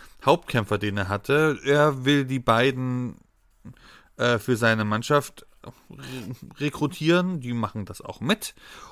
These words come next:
und, ähm, weisen ihn noch auf einen möglichen Kapitän hin, also einen möglichen,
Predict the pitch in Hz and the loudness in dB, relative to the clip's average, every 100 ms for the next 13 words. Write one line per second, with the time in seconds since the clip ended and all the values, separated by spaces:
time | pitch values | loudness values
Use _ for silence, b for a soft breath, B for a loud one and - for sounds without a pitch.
0 | B - 123 143 156 165 165 - - - | B -4 2 4 4 2 -2 -6 -12 -2
1 | 131 131 123 127 156 170 151 127 139 135 | -2 -2 2 4 4 2 -2 -4 -2 -2
2 | - 123 - - 123 127 127 127 127 127 | -2 -4 -2 -2 -2 0 -2 -4 -10 -8
3 | 120 - 127 139 170 135 104 92 95 104 | -8 -6 -4 -2 -2 -2 -4 -4 -8 -6
4 | 107 120 123 117 123 117 | -6 -6 -8 -10 -6 -6